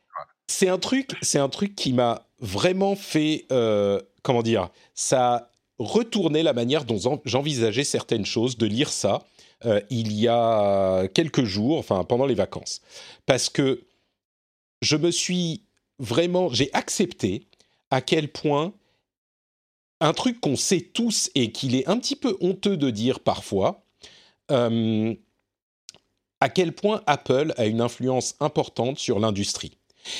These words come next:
Speaker 2: Et il y a eu une période de, euh, bon, il y a longtemps, c'était Apple contre Microsoft, et puis ça s'est transformé entre Apple contre Android, et du coup, on a une certaine, euh, je dirais pas honte, mais une certaine timidité à parler d'Apple, parce qu'on se dit, « Oh là là, il y a ceux qui aiment pas, qui vont encore pas être contents, parce qu'on en parle tout le temps. »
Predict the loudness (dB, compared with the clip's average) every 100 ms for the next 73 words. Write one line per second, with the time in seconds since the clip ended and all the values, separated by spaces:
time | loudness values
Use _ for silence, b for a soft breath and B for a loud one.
0 | B -2 2 2 2 0 0 -2 0 0
1 | 0 2 2 2 0 -2 -2 0 2 2
2 | 2 2 2 0 0 -6 -10 -12 -2 0
3 | 2 0 0 0 0 -2 0 0 2 2
4 | 0 -2 -2 -2 -2 0 0 0 -6 -4
5 | -2 0 -2 -2 0 0 0 0 0 0
6 | 0 -2 -4 -2 0 0 0 -4 B B
7 | B -2 -2 -2 -2 0 0 0 0 0
8 | -2 -2 0 2 0 -2 B B B _
9 | 2 4 4 4 2 0 -2 B B _
10 | _ _ -6 0 2 2 2 2 0 -2
11 | 0 0 0 0 0 0 0 0 -2 -2
12 | -2 -2 0 2 2 2 2 2 0 0
13 | -2 -2 -2 0 0 2 2 2 2 0
14 | -2 -2 0 0 -2 -2 0 2 0 2
15 | 0 0 -2 0 0 0 -2 -2 -2 -2
16 | -4 -6 -8